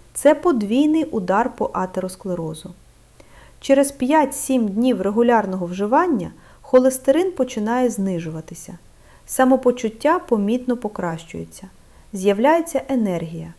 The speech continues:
зникає важкість після їжі. Четверта каша.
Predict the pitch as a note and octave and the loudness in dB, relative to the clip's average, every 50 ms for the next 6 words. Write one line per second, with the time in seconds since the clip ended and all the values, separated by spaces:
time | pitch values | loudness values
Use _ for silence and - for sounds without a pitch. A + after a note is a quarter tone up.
0 | - _ - - G3 F#3+ G#3 G#3+ G#3+ - G3+ F3+ E3 E3 E3 G#3 B3 C#4+ C#4+ - | -20 _ -18 -10 -6 -4 -4 -4 -2 -2 -2 -2 -2 -2 0 2 2 2 0 -4
1 | - C#4+ C4+ - - - - - F#3+ G3 - - F#3 F3 E3+ E3 D#3 D#3 D#3+ E3 | -8 -10 -10 -10 -12 -14 -8 -8 -8 -8 -8 -8 -8 -6 -6 -6 -8 -8 -10 -12
2 | E3 D#3 - _ _ _ _ - _ _ _ _ _ _ - - - - - - | -16 -18 -20 _ _ _ _ -20 _ _ _ _ _ _ -20 -20 -20 -20 -20 -20
3 | - - - - - E4 E4 D#4+ B3+ B3+ G#3+ F3+ - - D#3+ - - D#3+ D3+ D3+ | -20 -20 -12 -6 -4 -4 -2 2 2 2 2 2 -2 -6 -10 -10 -10 -10 -10 -10
4 | - - - | -12 -16 -20